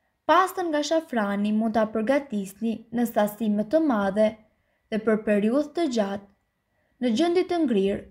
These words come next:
ruan cilësitë e veta për dyzet ditë. Pastën ruajeni në frigorifer. Pastën e përgatitur hidhini në qumësht të vluar nga një lug të vogël, bashkë me mjaltin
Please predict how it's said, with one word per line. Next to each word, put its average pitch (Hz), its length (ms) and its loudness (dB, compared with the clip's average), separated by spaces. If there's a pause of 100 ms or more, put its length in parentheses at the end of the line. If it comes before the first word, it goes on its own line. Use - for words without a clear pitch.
ruan 247 360 4
cilësitë 220 640 -4
e 269 100 0
veta 202 360 -2
për 202 260 -2
dyzet 226 420 -2
ditë. 196 300 -8 (840)
Pastën 233 560 2
ruajeni 220 540 2
në 220 120 -4
frigorifer. 226 800 -2 (880)
Pastën 339 380 2
e 339 80 -4
përgatitur 220 800 -4 (500)
hidhini 226 380 2
në 220 180 2
qumësht 233 420 -2
të 277 140 0
vluar 202 460 0 (280)
nga 220 220 2
një 208 180 4
lug 202 240 -4
të 311 160 -2
vogël, 214 440 0 (520)
bashkë 233 440 2
me 339 100 -2
mjaltin 220 600 -2